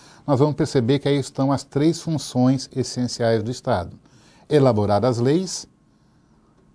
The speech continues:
no sentido de que as leis, é, sejam para todos, é, executar aquilo que as leis determinam, temos o executivo,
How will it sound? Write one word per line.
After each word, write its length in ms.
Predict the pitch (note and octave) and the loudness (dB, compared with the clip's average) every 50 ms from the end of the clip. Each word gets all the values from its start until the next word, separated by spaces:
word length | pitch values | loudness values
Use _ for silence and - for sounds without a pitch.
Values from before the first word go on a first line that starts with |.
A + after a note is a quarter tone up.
| _ _ _ _ _ _ _ - | _ _ _ _ _ _ _ -8
no 100 | - A2+ | -4 -4
sentido 540 | A2 - - A2+ G#2+ - - A#2+ A2+ G#2 G#2+ | -4 0 0 -2 0 2 2 2 2 2 0
de 120 | F#2+ G#2 | -2 -2
que 300 | G#2 - - G#2+ G#2 F#2 - _ - - | -4 -4 -2 -2 -2 -2 -4 _ -14 -6
as 220 | - G2+ G2+ F#2+ | -4 -2 -2 0
leis, 380 | G#2 A2 A2 G#2 F#2+ - - - - _ _ _ _ _ _ _ | 2 2 2 2 0 -2 -8 -14 -20 _ _ _ _ _ _ _
é, 240 | - G#2+ G#2+ G#2 G#2 | -4 -2 -2 -2 -2
sejam 540 | - - - - C#3+ C3+ A#2+ G2 - G2+ E2+ - - _ _ _ _ _ - | -4 -6 -2 2 4 4 4 2 0 -4 -8 -8 -12 _ _ _ _ _ 2
para 260 | - A#2+ G#2+ G2+ F#2 | 2 4 4 4 0
todos, 600 | - - - G#2+ A2+ B2+ D3 F3+ - - - - _ _ _ _ _ _ _ _ _ _ _ _ _ _ _ _ _ _ _ _ _ _ - | -2 -2 -2 0 0 0 -2 -4 -8 -8 -16 -18 _ _ _ _ _ _ _ _ _ _ _ _ _ _ _ _ _ _ _ _ _ _ -2
é, 640 | A2+ G#2 G#2 G2+ G2+ G2+ G2 G2 G2 F#2+ F#2 F2 - _ _ _ _ _ _ _ _ - | 0 0 2 2 0 0 0 0 -2 -2 -4 -6 -10 _ _ _ _ _ _ _ _ 4
executar 920 | G3 G3+ F#3+ C#3+ D#3+ F3+ F3 - C3 - - C3+ B2 A#2 A2 F#2 F2 E2+ _ _ _ _ _ _ _ _ _ _ _ _ _ _ _ _ _ - | 6 6 6 6 2 0 0 0 -6 -2 0 2 2 2 2 0 -2 -8 _ _ _ _ _ _ _ _ _ _ _ _ _ _ _ _ _ -2
aquilo 800 | A#2+ B2 - - - E3 E3+ E3 C#3+ A#2 G2+ F#2 F2+ F2 - _ _ _ | 0 0 -2 -4 -2 2 4 4 4 4 2 0 -2 -4 -10 _ _ _
que 160 | _ - - B2 | _ -2 0 0
as 160 | A#2 G#2+ F#2 | 2 2 0
leis 420 | G#2+ A2 A2 G#2 G2 F2+ - - - | 0 0 2 0 0 -2 -6 -14 -12
determinam, 840 | - G2+ F#2+ G2+ - - B2 B2 A2 G#2+ A2 A#2+ C3+ D#3+ F3+ F#3 E3+ - _ _ _ _ _ - _ _ _ _ _ _ _ _ _ _ _ _ _ _ _ _ _ _ _ _ - - | -10 -4 -4 -4 -2 0 0 0 2 2 2 2 2 0 -2 -6 -8 -12 _ _ _ _ _ -20 _ _ _ _ _ _ _ _ _ _ _ _ _ _ _ _ _ _ _ _ -20 -10
temos 240 | - G#2+ G2+ F#2 F2 | -6 -2 -2 2 2
o 40 | G2 | 2
executivo, 760 | F#2 F2+ A2 - - A2 - - B2 C#3 D#3 D#3+ F3+ G3 | 2 2 0 0 0 -4 0 2 4 4 4 2 -2 -6